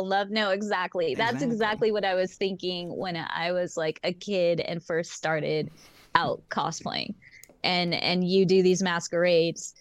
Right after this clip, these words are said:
Speaker 1: But, uh, long story short, it's just a fancy name for the, you know, anime community to have a cosplay contest.
Speaker 2: Right, but there's probably,
Speaker 1: And
Speaker 2: like, a little bit more production to it and, like, time given to,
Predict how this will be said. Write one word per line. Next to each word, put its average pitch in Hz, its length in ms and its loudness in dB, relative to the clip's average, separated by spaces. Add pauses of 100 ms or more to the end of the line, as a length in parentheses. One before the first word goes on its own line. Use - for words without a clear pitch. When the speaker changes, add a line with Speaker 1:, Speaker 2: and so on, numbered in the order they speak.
(280)
Speaker 1:
But, 208 360 2
uh, 165 240 0
long 285 340 2
story 220 360 2
short, 185 260 2
it's 196 120 -4
just 247 180 -4
a 254 80 -4
fancy 196 500 -2
name 160 640 -4
for 170 240 0
the, 160 400 0 (160)
you 185 160 -4
know, 165 180 -2
anime 175 420 -2
community 165 680 -4
to 170 160 -6
have 175 260 -6
a 233 220 0
cosplay 262 420 -2
contest. - 560 -6 (120)
Speaker 2:
Right, 180 160 -8
but 156 120 -10
there's 175 180 -6
probably, 185 280 -2
Speaker 1:
And 202 180 2
Speaker 2:
like, 123 100 -2
a - 40 -6
little 139 140 -6
bit 127 120 -8
more 131 160 -4
production 104 580 -8
to 95 220 -12
it 90 200 -14
and, 95 300 -12
like, 85 220 -12 (640)
time 104 220 -10
given 85 260 -12
to, 90 260 -12